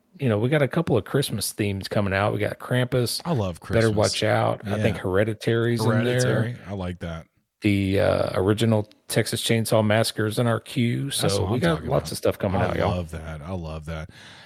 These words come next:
Speaker 2: And I love this film. It was a classic. It's an honor to even talk about it, review it. Uh, we can't even,
Speaker 1: Mm-hmm.
Speaker 2: we can't even scratch the surface on what this, uh, on what this film has done to the horror industry. And we've missed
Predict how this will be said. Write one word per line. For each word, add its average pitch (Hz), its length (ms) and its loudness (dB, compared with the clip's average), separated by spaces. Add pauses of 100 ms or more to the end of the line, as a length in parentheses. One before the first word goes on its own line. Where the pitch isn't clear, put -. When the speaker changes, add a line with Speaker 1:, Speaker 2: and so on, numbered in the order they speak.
(140)
Speaker 2:
And 127 80 2
I 139 40 6
love 139 240 4
this 120 160 2
film. 113 340 0
It 117 60 -2
was 123 100 -2
a 113 60 -6
classic. 107 600 -4 (140)
It's 113 200 -6
an 107 80 -2
honor 110 400 2
to 110 120 -6
even 98 380 -2 (260)
talk 95 300 -6
about 92 300 -8
it, 82 40 -20
review 87 440 -8
it. 98 100 -8 (180)
Uh, 98 340 -2
we 117 140 2
can't 113 220 0
even, 87 260 -4 (160)
Speaker 1:
Mm-hmm. 104 260 -2 (100)
Speaker 2:
we 127 100 2
can't 123 100 2
even 98 120 -2
scratch 107 320 -2
the 92 60 -4
surface 95 460 -4
on 87 180 -4
what 87 180 -6
this, 87 260 -6
uh, 82 340 -6 (240)
on 87 200 -8
what 85 120 -6
this 87 140 -8
film 85 280 -6
has 82 120 -8
done 95 520 -2
to 87 120 -8
the 82 140 -8
horror 95 320 -2
industry. 92 680 -6
And 85 80 -4
we've 95 160 -4
missed 92 360 -4